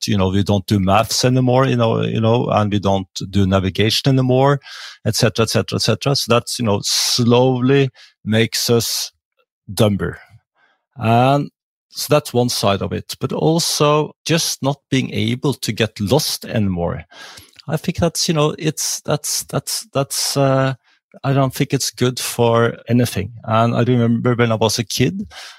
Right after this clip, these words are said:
I was hiking in the forests and I got lost all the time.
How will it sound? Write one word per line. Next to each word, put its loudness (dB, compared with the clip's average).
I 2
was 0
hiking 0
in -4
the 0
forests -4
and 0
I 0
got 0
lost 0
all 2
the 2
time. 0